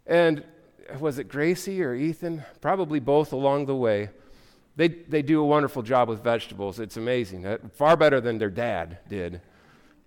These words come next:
But I drew the line, and I'm like, "You have to finish all of that." And it was like a pile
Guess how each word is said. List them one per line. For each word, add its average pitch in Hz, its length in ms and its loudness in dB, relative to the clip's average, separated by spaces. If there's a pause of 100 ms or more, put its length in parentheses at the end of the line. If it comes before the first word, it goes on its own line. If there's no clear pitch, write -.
(260)
But 147 140 4
I 170 120 8
drew 185 200 6
the 175 100 4
line, 170 280 4
and 143 100 -2
I'm 143 120 0
like, 139 200 0
"You 135 80 0
have 143 140 -2
to 117 60 -12
finish 131 380 -6 (120)
all 123 260 2
of 95 120 -6
that." 73 280 -10 (400)
And 113 140 -6
it 131 80 -4
was 123 140 -8
like 127 120 -4
a 104 60 -6
pile 95 640 -4